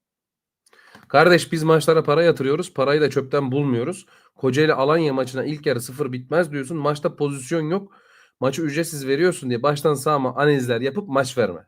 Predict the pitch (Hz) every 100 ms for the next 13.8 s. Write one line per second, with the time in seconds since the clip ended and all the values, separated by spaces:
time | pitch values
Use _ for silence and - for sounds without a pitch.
0 | - 151 165 147 123 110 135 143 139 127
1 | 120 120 135 160 131 135 127 117 131 135
2 | - 147 151 147 147 170 - _ _ -
3 | 139 151 147 127 113 143 156 156 - _
4 | _ - 127 147 110 98 - 170 165 143
5 | 165 139 _ _ _ _ _ - - 156
6 | 143 120 110 107 104 101 98 98 98 98
7 | 90 82 _ _ - - _ - _ _
8 | _ - 196 190 170 _ - 185 180 185
9 | 185 160 113 110 101 _ - 120 120 123
10 | 170 196 214 190 190 - 156 151 160 147
11 | 151 143 165 165 _ 143 120 123 113 110
12 | 101 95 - 165 - - 123 120 147 120
13 | 117 117 120 127 113 - 165